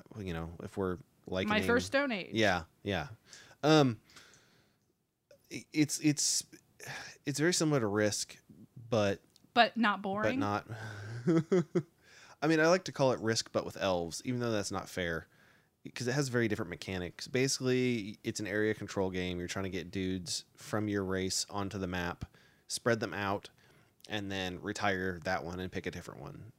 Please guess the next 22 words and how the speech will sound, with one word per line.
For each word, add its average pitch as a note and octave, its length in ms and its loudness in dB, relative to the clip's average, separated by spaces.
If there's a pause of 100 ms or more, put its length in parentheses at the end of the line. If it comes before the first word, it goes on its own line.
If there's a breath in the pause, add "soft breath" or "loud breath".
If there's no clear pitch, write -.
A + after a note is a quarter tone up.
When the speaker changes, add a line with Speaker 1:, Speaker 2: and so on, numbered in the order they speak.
(140)
Speaker 1:
Um, E2+ 340 -8 (220)
your G#2+ 280 -4
older D3 440 4
races C3 720 0 (220)
will A2+ 180 0
still A2+ 260 0
stay G#2 320 0
on G2 200 -2
the F#2 80 -2
map F#2 240 -4
as F#2 100 -8
long G2 180 -2
as F#2+ 80 -4
they're F#2 100 -4
not F#2 220 -4
attacked. - 500 -8 (280 soft breath)
So - 140 -2
you A#2+ 60 2
can C3 100 0
still E3+ 180 2
get C#3+ 200 0
points - 440 -2